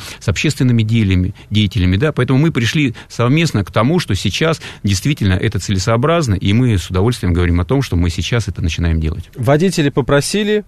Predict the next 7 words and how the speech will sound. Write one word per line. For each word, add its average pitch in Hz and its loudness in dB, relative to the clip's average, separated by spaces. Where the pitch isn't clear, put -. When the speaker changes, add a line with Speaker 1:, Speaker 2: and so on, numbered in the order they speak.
Speaker 2:
вы 135 2
обсудили 156 0
и 160 2
решили 143 0
сделать 107 0
именно 95 0
так. 73 -8